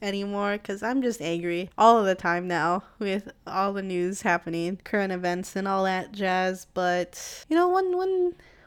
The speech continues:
one good news at a time, I guess. Like, the Owl House. I'm looking forward to that. And the new season of Warrior Nun that is coming out November tenth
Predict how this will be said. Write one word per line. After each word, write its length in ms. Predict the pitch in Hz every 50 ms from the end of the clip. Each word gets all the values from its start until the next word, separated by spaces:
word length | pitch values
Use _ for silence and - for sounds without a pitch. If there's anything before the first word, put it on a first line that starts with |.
| - _
one 560 | - 349 349 339 330 311 285 254 220 196 196 - _ -
good 180 | - 254 254 233
news 260 | 226 226 226 226 214
at 140 | 220 208 190
a 40 | 185
time, 340 | - - 180 175 170 170 175
I 80 | 170 170
guess. 600 | 175 175 180 180 180 - - - - - - -
Like, 640 | - 226 240 262 240 - - - - - - - - - - -
the 120 | - 285
Owl 160 | 339 381 381 294
House. 440 | 226 - - - - - - - - - - _ _ _ _ -
I'm 140 | 233 262 302
looking 200 | 285 233 214 214
forward 280 | 214 - 196 185 180
to 100 | 180 180 180
that. 360 | 185 190 208 240 247 - _ _ -
And 340 | 226 247 269 285 277 285
the 80 | 277 277
new 240 | 262 262 247 262 262
season 420 | - - - 233 233 233 240 240
of 200 | 247 240 214 208
Warrior 320 | 214 220 254 269 269 254 240
Nun 200 | 220 208 185 185
that 120 | 185 190
is 100 | 196 -
coming 440 | - - - - 214 220 220 214 214
out 400 | 196 202 214 208 - - - -
November 480 | 208 202 196 190 202 202 208 208 196
tenth 580 | 185 - - - - 185 196 202 190 - - -